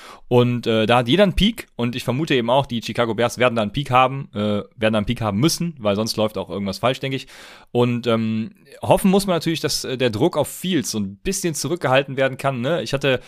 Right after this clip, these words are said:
ähm, mir hat noch einer gesagt, die O-Line in Chicago wäre so schlecht und das hab, das war auch mein Gefühl und ich hab's mir noch mal angeguckt in Zahlen und die Offensive Line von Chicago ist Nummer sechzehn nach Pass-Block-Win-Rate und Nummer elf nach P F F-Grades, was halt schon echt gut ist für eine O-Line, ne? Also ist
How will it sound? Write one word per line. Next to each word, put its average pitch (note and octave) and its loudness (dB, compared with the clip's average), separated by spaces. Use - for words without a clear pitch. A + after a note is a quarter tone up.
ähm, A2+ -2
mir B2+ 0
hat E3 0
noch E3 2
einer D#3 4
gesagt, C#3+ 2
die C#3+ -2
O-Line D#3+ 4
in C3 -4
Chicago D3 0
wäre G#2+ 2
so G#2 -4
schlecht - 0
und - -8
das - -6
hab, - 2
das B2+ -2
war D3+ 2
auch F3 2
mein D#3 4
Gefühl F3 -2
und C3+ -2
ich C3 -2
hab's F3 0
mir F#3+ 2
noch D3+ 0
mal C#3 4
angeguckt - -2
in A2 -4
Zahlen C#3+ 2
und A#2 -6
die - -6
Offensive G#3 -4
Line G3+ 2
von F3+ -6
Chicago E3 -2
ist - -6
Nummer B2+ -2
sechzehn F3 -4
nach D3+ -4
Pass-Block-Win-Rate F#3 -4
und C#3 -6
Nummer C#3 -2
elf G3+ -2
nach F3 -2
P E3+ 0
F D3+ -2
F-Grades, G#2 -4
was - -4
halt G#2+ -2
schon B2 -4
echt - -6
gut G3 -4
ist B3+ -4
für - -6
eine A2 0
O-Line, F#2 -4
ne? B2 -4
Also A#2 0
ist A2+ -2